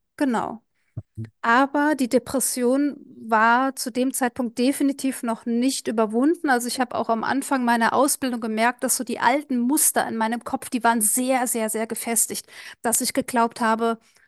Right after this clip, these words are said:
Speaker 1: ne, ich kann eh nichts. Ich hab ja auch von meinen Großeltern nur gehört, "Ach, schaffst du eh nicht", ne? Und,
Speaker 2: Entschu-,
Speaker 1: ähm,
Speaker 2: Entschuldigung, das, das, das wundert mich jetzt schon so ein bisschen. Auf der einen Seite sind dann die Eltern, die Großeltern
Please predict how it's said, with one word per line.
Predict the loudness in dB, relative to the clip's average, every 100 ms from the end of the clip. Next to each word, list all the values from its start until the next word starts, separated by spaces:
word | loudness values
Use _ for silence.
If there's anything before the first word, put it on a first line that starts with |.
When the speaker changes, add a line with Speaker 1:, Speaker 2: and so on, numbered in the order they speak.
| 2
Speaker 1:
ne, | 4 4
ich | 0
kann | 0 0
eh | 4 4 6
nichts. | 4 0
Ich | -2 0
hab | 0
ja | 0
auch |
von | -2 -4
meinen | -4 -4
Großeltern | -2 -2 0 -2 -2 -2
nur | -2
gehört, | 0 -2 -2 -8
"Ach, | -8
schaffst | -4 -2 -2 -2
du | -4
eh | -4
nicht", | -4 -6 -8 -10
ne? | 0 2 4 2 0 -8 -20 -20 -20 _ _
Und, | -2 0 0
Speaker 2:
Entschu-, | 0 4 6
Speaker 1:
ähm, |
Speaker 2:
Entschuldigung, | 8 8 8
das, | 6 4 4 2 -4 -12 -10
das, | -6 -4 -2
das | -2 2
wundert | 8 8 8
mich | 6
jetzt | 4 6
schon | 8
so | 8
ein | 6
bisschen. | 2 2
Auf | 0
der | 2 4
einen | 6
Seite | 6 6
sind | 4 4
dann | 4 4
die | 2 0
Eltern, | 0 0 0 0
die |
Großeltern | 0 0 0 0 0